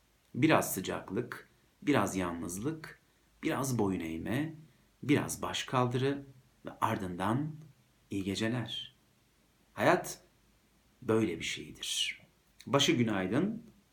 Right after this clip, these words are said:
sonu iyi geceler. Ama arası tam bir kaos,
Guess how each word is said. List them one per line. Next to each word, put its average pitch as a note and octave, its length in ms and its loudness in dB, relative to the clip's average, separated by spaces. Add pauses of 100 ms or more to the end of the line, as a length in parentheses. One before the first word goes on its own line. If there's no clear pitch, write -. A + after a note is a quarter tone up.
sonu A#2 500 0
iyi A2 160 0
geceler. G2 720 -2 (380)
Ama G2+ 320 -2
arası G2 720 0 (340)
tam C3 340 2
bir F#2+ 280 -2
kaos, - 760 -4